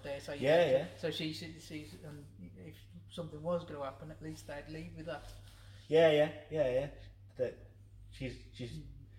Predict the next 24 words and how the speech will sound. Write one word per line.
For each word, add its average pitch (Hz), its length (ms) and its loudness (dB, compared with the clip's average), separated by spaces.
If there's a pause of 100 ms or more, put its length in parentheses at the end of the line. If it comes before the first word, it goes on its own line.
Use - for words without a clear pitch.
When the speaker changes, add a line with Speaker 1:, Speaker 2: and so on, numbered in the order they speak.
Speaker 2:
she's 185 240 4
a 170 60 12
nice 151 320 6
person. 123 480 0 (480)
She 127 140 0
is 120 80 0
a 123 60 2
really 120 200 0
nice 117 220 4
person, 107 440 0
and 120 220 -10
it's - 180 -16
just - 180 -10
a 120 40 -6
shame 104 460 0
that 98 140 -12
she 101 440 -10 (720)
has 92 100 -12
got - 240 -6
that - 300 -6 (180)
affliction. 139 460 -8
Speaker 1:
Mm. - 840 -18
Speaker 2:
It's, - 180 -12
uh, 98 400 -2